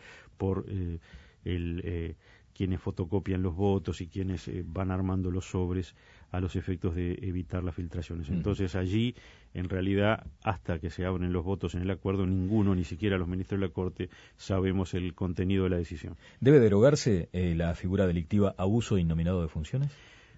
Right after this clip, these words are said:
Speaker 1: Volvemos a la vieja discusión. Usted sabe que, eh, a nosotros mucho en lo personal no nos gusta, pero,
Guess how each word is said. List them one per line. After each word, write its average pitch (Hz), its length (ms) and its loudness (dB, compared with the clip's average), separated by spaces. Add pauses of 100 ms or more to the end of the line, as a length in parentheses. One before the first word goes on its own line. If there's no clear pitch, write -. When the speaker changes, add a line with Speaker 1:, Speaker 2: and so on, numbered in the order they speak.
Speaker 1:
Volvemos 123 720 6
a 120 340 2
la 92 320 -2
vieja 104 380 0
discusión. 107 640 0
Usted 95 200 -6
sabe 95 400 -2
que, 101 260 -4 (600)
eh, 82 280 -6
a 87 60 -4
nosotros 87 380 -4
mucho 95 440 0
en 87 160 -4
lo 90 100 -4
personal 90 680 -4
no 92 140 -2
nos 104 160 -2
gusta, 107 360 -4 (120)
pero, 98 280 -4